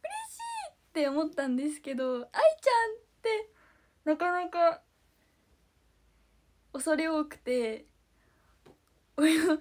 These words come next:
お呼びできない <laughs> から、愛ちゃんさんになってます、今。いつかは、もうちょっと、もうちょっとお話しして、仲良くなって、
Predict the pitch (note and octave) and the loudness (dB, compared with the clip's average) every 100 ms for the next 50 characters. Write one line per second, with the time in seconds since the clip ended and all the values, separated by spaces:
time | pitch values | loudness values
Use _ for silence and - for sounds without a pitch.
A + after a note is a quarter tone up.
0 | - - - E4 E4 E4 E4 D#4 D4+ D#4+ | -4 -18 -10 -4 0 0 0 -2 -2 -2
1 | D#4+ C#4+ D4+ D#4 D#4 D4+ - _ _ _ | 0 4 4 4 2 0 -6 _ _ _
2 | - - - D4+ C4+ C4+ - C#4 D4 C4+ | -20 -20 -6 -4 -2 -2 2 0 0 -2
3 | C4 C#4+ C#4+ A#3 A3+ A3 G#3+ - G#3 G#3 | 0 0 -4 -4 -6 -6 -8 -8 -10 -8
4 | A3 A3+ G#3 G3 - _ _ _ _ _ | -10 -10 -14 -14 -16 _ _ _ _ _
5 | - _ _ _ _ _ _ _ _ _ | -20 _ _ _ _ _ _ _ _ _
6 | C#4+ - - A#3 A3 A#3 - D4 D#4 E4+ | -14 -12 -16 -14 -14 -12 -4 -4 -2 -8
7 | - A3+ - _ _ _ _ D#4 D4+ E4 | -6 -8 -8 _ _ _ _ -4 -4 -8
8 | C4+ A#3+ B3 A#3+ A#3+ B3 - - A#3+ A3 | -6 -6 -4 -4 -6 -12 -10 -6 -4 -4
9 | A3+ B3 A#3+ A3+ A3+ A3+ A3+ _ - A3+ | -8 -8 -10 -10 -8 -8 -10 _ -6 -6
10 | G#3 | -6